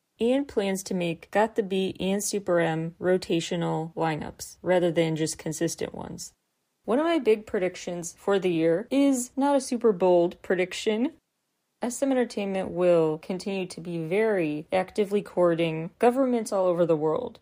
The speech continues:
and just more world domination. A lot of P R work this past year, with Suho speaking at Stanford, espa at the U N conference in New York.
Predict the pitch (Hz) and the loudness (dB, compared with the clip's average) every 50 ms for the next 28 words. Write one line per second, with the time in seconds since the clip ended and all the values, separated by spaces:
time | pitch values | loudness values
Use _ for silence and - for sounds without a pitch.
0 | _ _ 208 208 202 208 208 185 180 196 190 185 180 - - - - - - - | _ _ -2 0 0 0 0 -2 -2 -2 -2 -2 -2 -4 -8 -8 -10 -10 -10 -10
1 | - _ 240 240 254 254 247 254 254 196 185 202 208 196 214 208 202 190 185 175 | -10 _ 4 6 8 10 10 8 8 8 6 6 6 4 0 -2 -2 -2 -2 -2
2 | 165 165 - - - - - - 202 - _ _ _ _ _ _ _ _ _ _ | -2 -4 -6 -8 -10 -12 -10 -10 -12 -14 _ _ _ _ _ _ _ _ _ _
3 | _ _ - 196 202 226 247 262 254 254 - - - 214 208 - - 185 180 180 | _ _ -2 2 4 6 6 4 4 2 -4 -6 -2 -2 0 0 2 2 2 4
4 | 175 175 165 165 165 160 160 156 156 - - 175 170 185 180 - - - 180 165 | 4 4 6 6 6 6 4 2 0 -8 -4 -2 0 0 0 -2 -4 -2 0 0
5 | 160 - - - - - - - - - _ 175 175 175 170 - - - 214 202 | 0 -2 -6 -10 -8 -6 -6 -6 -6 -8 _ -2 -2 -2 -2 -4 -6 -4 -4 -2
6 | 196 214 180 180 - - - 180 165 - 175 165 160 165 - - - 262 269 262 | 0 0 0 0 -2 -6 -10 -10 -8 -6 -6 -6 -6 -8 -8 -4 0 0 0 0
7 | 247 - - 254 247 240 240 240 226 240 - _ - 202 208 - - - 220 214 | 0 0 2 4 4 6 4 4 2 -4 -6 _ -2 -2 -2 -2 -2 0 2 2
8 | - 185 190 - 185 170 160 165 180 202 214 220 214 - 226 214 208 202 - - | 2 0 -2 -4 -4 -2 0 0 0 0 0 -2 -4 -6 -6 -6 -6 -6 -6 -6
9 | 214 202 202 196 196 196 196 - - - - 180 180 175 170 160 156 175 214 233 | -4 -4 -2 -2 -4 -4 -6 -8 -8 -6 -4 -2 -2 -2 -2 -2 0 2 4 4
10 | 233 226 220 220 220 - | 6 4 4 0 -4 -12